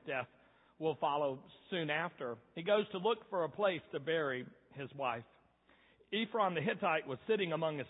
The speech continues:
people, and he replied to Abraham in the hearing of all the Hittites.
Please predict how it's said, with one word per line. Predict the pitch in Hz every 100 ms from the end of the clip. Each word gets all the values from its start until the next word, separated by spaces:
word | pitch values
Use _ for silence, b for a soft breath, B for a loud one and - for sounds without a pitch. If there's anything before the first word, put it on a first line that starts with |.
| -
people, | 180 147
and | 139
he | 135
replied | 123 - 175 180
to | 160 143
Abraham | 170 151 127 131 131
in | 127
the | 113
hearing | - 190 160 135
of | 127
all | 151 165
the | 131
Hittites. | 113 110 107 107